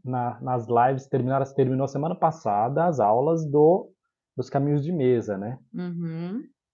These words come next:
Speaker 1: É, os tecidos que a gente usa, a gente fala o tempo inteiro nas lives.
Speaker 2: E tem lá no destaque
Speaker 1: Uhum.
Speaker 2: do Instagram, tá, Hilda? Você,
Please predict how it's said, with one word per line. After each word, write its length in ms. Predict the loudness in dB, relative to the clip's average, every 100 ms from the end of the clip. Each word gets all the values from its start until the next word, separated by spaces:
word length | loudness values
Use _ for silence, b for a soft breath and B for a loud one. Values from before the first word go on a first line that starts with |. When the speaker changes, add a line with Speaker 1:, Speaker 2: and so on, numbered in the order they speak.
| -6
Speaker 1:
É, 280 | -4 -4 -6
os 120 | -6
tecidos 320 | -4 -4 -4
que 80 | -2
a 20 |
gente 240 | -2 0 0
usa, 320 | 2 2 0
a 40 |
gente 260 | -2 -6 -8
fala 200 | -2 0
o 40 | 0
tempo 200 | -2 -2
inteiro 300 | 0 0 0
nas 260 | -2 -4
lives. 880 | 0 2 4 4 2 -2 -6 -10 -10
Speaker 2:
E 160 | -8 -6
tem 160 | -4
lá 160 | 0 0
no 120 | -2
destaque 560 | -4 -8 -2 -2 -2 -6
Speaker 1:
Uhum. 60 | -2
Speaker 2:
do 160 | -2
Instagram, 520 | -2 -4 -6 -6 -10 -10
tá, 160 | -8 -4
Hilda? 220 | -4 -4
Você, 140 | -2